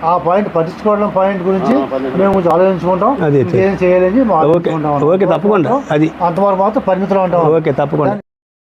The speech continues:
Speaker 3: అమ్మ నిర్ణయం ప్రకారం మీరు నిర్ణయించండి. మ-, వ్యక్తులు తీసి పక్కన పెట్టేయండి. వారు కానీ, నేను కానీ, వీరు కానీ, వీరు కానీ, మా అవన్నీ పక్కన పెట్టేయండి. మా,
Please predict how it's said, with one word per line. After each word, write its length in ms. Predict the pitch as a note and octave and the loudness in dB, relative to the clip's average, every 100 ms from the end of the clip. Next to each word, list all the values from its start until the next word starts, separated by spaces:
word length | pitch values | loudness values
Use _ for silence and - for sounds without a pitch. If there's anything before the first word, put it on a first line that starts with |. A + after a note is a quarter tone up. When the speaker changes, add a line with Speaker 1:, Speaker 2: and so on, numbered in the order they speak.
| _ - | _ -4
Speaker 3:
అమ్మ 240 | F3 G#3 | 0 2
నిర్ణయం 380 | A3+ A3 A3 A3 | 2 2 2 2
ప్రకారం 420 | G#3 G#3 G#3+ A#3 | 2 2 2 2
మీరు 300 | B3+ G3 F#3+ F#3 | 2 2 2 2
నిర్ణయించండి. 600 | F3+ F#3 E3+ D3+ D3 D#3 | 0 2 2 0 0 0
మ-, 260 | D#3 D3+ D#3 | 0 0 0
వ్యక్తులు 340 | E3 - B3+ | -2 0 2
తీసి 200 | A#3+ A3+ | 2 2
పక్కన 260 | G#3+ G#3 A3 | 0 0 0
పెట్టేయండి. 400 | F#3+ F3+ C#3+ - - - - | 2 2 0 -4 -12 -12 -4
వారు 220 | F3 F#3+ F#3+ | -2 2 2
కానీ, 240 | G3+ F#3+ | 2 2
నేను 240 | F3+ F#3+ | 2 2
కానీ, 220 | F#3 F#3+ F3 | 2 2 2
వీరు 200 | F3+ F3 | 2 2
కానీ, 180 | F#3 | 2
వీరు 160 | E3+ E3 | 2 4
కానీ, 180 | D#3 E3 | 2 2
మా 140 | D#3+ | 2
అవన్నీ 240 | F3 F#3 G#3+ | 2 2 2
పక్కన 280 | F#3+ G3+ | 0 0
పెట్టేయండి. 400 | G3+ E3+ D#3+ D3 | 0 2 0 2
మా, 80 | D3+ | 2